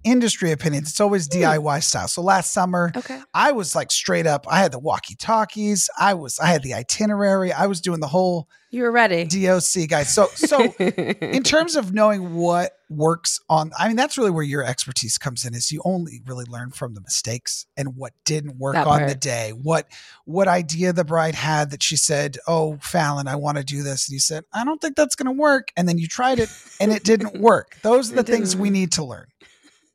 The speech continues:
Speaker 2: Yes. <laughs> Agreed.
Speaker 1: So we have a lot of email, and today we're doing things a little differently 'cause nobody, nobody cares about my life experience, but hopefully they have opin-,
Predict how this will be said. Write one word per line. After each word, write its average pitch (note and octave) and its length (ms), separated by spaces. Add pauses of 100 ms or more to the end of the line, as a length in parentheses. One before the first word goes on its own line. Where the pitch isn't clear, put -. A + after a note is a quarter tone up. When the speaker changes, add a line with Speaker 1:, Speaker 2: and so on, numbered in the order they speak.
(220)
Speaker 2:
Yes. - 380 (220)
<laughs> A#3+ 180
Agreed. C3+ 500 (640)
Speaker 1:
So - 120
we A3+ 100
have D#4 120
a - 40
lot C4+ 200
of A#3 60
email, B3 260
and G#3 160
today A#3+ 320
we're G#3 180
doing A3+ 300
things F#3+ 240
a - 20
little F3 160
differently D3+ 460 (120)
'cause - 360
nobody, C4+ 260 (500)
nobody F#4 160
cares D4 220
about G#3 180
my E3 180
life D3+ 340
experience, C4 580
but - 140
hopefully G3 280
they F3+ 120
have D#3 440
opin-, D#3 240